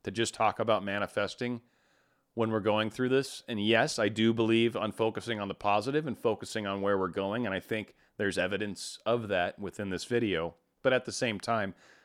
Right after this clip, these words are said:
not acknowledging the giant elephant in the room, right, is kind of not doing service to where we're all at right now together. So I don't wanna just pretend that stuff doesn't exist and then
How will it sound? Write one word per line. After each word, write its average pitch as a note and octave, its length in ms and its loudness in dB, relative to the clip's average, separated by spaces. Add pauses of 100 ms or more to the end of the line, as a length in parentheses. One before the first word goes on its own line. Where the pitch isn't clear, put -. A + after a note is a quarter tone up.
not D3 220 6
acknowledging G#2+ 960 2
the G#2+ 300 -4 (100)
giant A#2 480 2
elephant G2 540 0
in G2+ 140 0
the F2+ 100 2
room, F2+ 520 0
right, A2+ 300 2 (280)
is A#2+ 320 -2 (160)
kind B2 260 0
of A2 340 -2
not A2+ 360 2 (640)
doing A2+ 280 2
service G2 640 -2 (160)
to - 100 -4
where A2 260 2
we're G#2+ 220 0
all F#2+ 480 2 (300)
at F#2 340 0
right F2+ 260 0
now D#2+ 280 -4
together. C#2+ 520 -4 (220)
So - 160 0
I C3+ 80 12
don't D#3 120 8
wanna C#3+ 160 2
just C3+ 200 -4
pretend C#3 460 0
that A2 120 -2
stuff - 300 2
doesn't A#2 320 0
exist G2+ 460 0
and G#2 160 -4
then G#2+ 160 -4